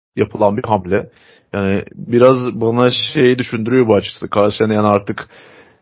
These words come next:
e, hangi seviyeye çıkmak istiyor bu quarterback'ler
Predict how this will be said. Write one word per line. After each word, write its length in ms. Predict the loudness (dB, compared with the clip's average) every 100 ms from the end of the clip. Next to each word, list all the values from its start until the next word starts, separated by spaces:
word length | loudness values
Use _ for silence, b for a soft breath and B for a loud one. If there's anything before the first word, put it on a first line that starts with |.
| _ -2
e, 220 | 2 2
hangi 400 | 2 2 2 0
seviyeye 460 | 0 0 2 0
çıkmak 320 | -2 -8 -14 -16
istiyor 300 | -14 -12 -8
bu 60 |
quarterback'ler 840 | -4 0 2 2 -2 -4 -6 -6